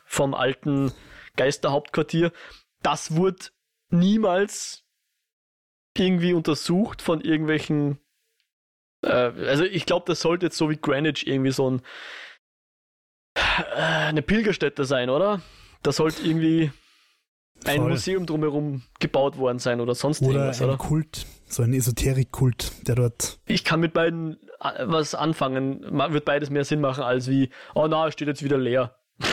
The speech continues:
Speaker 2: Ja, na, also das, das, das war irgendwie auch unmotiviert, also dass sie sich dann nichts überlegt haben. Man hätte einfach nur eine, kurz am Anfang irgendwo im Hintergrund einen Fernseher laufen lassen müssen, wo man sagt, oh, es ist fünfundzwanzig Jahre her seit dem letzten Ghost-Incident, zum,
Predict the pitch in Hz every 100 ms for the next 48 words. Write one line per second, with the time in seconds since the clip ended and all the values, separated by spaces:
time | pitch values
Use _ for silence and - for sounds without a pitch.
0 | - _ - _ - - - - - -
1 | 127 92 120 113 117 - 139 151 147 147
2 | - 156 - - 160 - - 139 - 147
3 | 202 185 139 151 165 214 - 131 123 123
4 | - 127 - 147 165 160 143 160 - 175
5 | 147 151 - 175 175 - _ 160 156 160
6 | 151 160 165 156 165 160 180 151 139 165
7 | 175 170 165 - - - - - 180 180
8 | 139 165 175 170 165 170 160 156 180 151
9 | 156 160 131 156 165 127 123 - 127 123
10 | 135 131 - 156 139 143 143 143 - -
11 | - - - - - 214 202 180 170 -
12 | 180 156 165 156 156 151 156 143 156 -
13 | 147 156 139 143 - 151 135 143 147 -
14 | 147 - 143 143 139 - - - 151 151
15 | 139